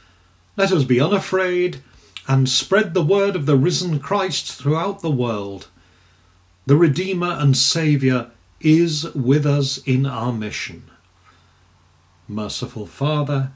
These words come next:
accept these prayers for the sake of your Son, our Saviour, Jesus Christ. Amen.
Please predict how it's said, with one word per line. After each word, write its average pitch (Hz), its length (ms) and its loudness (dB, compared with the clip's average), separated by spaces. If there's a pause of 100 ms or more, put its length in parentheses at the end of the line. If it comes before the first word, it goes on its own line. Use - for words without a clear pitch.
(680)
accept 135 480 -4
these 127 220 -2
prayers 160 600 -4 (160)
for 117 160 -8
the 117 80 -8
sake 135 360 -2 (140)
of - 140 -14
your 135 220 -4
Son, 131 560 -4 (400)
our 113 160 -8
Saviour, 143 580 0 (120)
Jesus 147 440 -2
Christ. - 680 -8 (840)
Amen. 117 540 -2